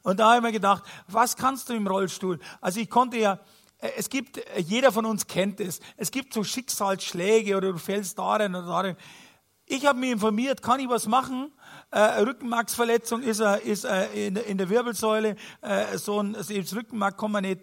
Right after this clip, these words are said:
flicken, kann man heute noch nicht, nach vierzig Jahren. Und, äh, dann habe ich gesagt, „Okay, was passiert ist, ist passiert, kann ich mir nicht ändern.“ Und dann habe ich gesagt, „Was kann ich noch machen?“ Ich habe vorwärts geschaut, ich war immer positiv.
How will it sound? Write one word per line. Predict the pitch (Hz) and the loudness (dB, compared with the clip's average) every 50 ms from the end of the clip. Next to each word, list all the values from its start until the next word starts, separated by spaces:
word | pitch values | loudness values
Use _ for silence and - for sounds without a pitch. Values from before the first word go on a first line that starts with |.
| - - - - | -10 -20 -20 -18
flicken, | - - 233 247 233 - 254 240 208 | -8 -4 -4 -4 -4 -6 -8 -10 -2
kann | - 226 208 | -2 0 2
man | 208 185 | 2 2
heute | 185 220 262 262 - | 4 2 0 0 -4
noch | 226 196 | -4 -2
nicht, | 185 190 208 208 - | -2 -2 -2 -4 -4
nach | 208 175 - | -6 -6 -6
vierzig | - - 226 226 226 - 220 190 175 | -6 -6 -6 -6 -6 -8 -8 -4 -2
Jahren. | 170 170 180 202 220 214 - - - - - - - - _ _ | 0 0 0 0 -2 -6 -14 -18 -18 -18 -18 -18 -18 -20 _ _
Und, | - 190 202 208 202 202 202 - | 4 4 4 4 4 0 -4 0
äh, | 226 190 185 180 165 - - - | 4 4 4 4 2 -4 -12 -8
dann | - 180 185 | -6 -4 -2
habe | 214 233 | -2 -4
ich | 247 202 | -4 -6
gesagt, | - 240 247 240 - - | -4 -4 -4 -4 -6 -14
„Okay, | 226 - 277 277 269 233 | -8 -4 -2 -2 -2 0
was | 202 190 180 - | 0 0 0 0
passiert | - 220 202 - 220 240 269 240 | -2 -2 -2 -2 -4 -6 -8 -6
ist, | 247 214 | -8 -8
ist | 240 240 - - | -8 -8 -4 -4
passiert, | - 226 202 269 285 - 226 - | -4 -4 -4 -8 -10 -12 -12 -6
kann | - 214 233 | -6 -4 -4
ich | 240 220 | -2 -2
mir | 220 226 220 | -2 -2 -2
nicht | 226 226 226 | -2 -4 -6
ändern.“ | - 247 269 320 285 226 196 175 151 - - - - - - - | -6 -8 -6 -6 -6 -8 -8 -8 -12 -14 -20 -20 -18 -18 -8 -6
Und | 196 - | 0 2
dann | 226 226 240 | 4 4 6
habe | 254 269 | 4 4
ich | 247 | 2
gesagt, | 226 269 277 | 0 -2 2
„Was | 254 254 247 - | 2 2 2 2
kann | - 254 294 330 | 0 0 0 0
ich | 349 294 247 | -2 -4 0
noch | 254 247 233 | 4 4 6
machen?“ | 214 208 202 185 196 214 | 6 4 2 2 0 2
Ich | 214 | 0
habe | 233 190 | -2 -2
vorwärts | - - 262 285 294 285 285 262 254 - - | -2 0 4 6 6 6 4 -2 -4 -6 -10
geschaut, | 254 208 180 208 196 190 175 165 - - - - - - | -10 -6 -4 -2 -2 -2 -4 -6 -10 -14 -20 -20 -18 -8
ich | - 240 | -4 2
war | 254 269 269 | 2 4 4
immer | 269 269 247 | 4 2 0
positiv. | - 254 277 311 294 233 277 214 220 208 190 175 - - | 0 -2 -2 -2 -2 -4 -6 -6 -2 -2 -2 -2 -2 -8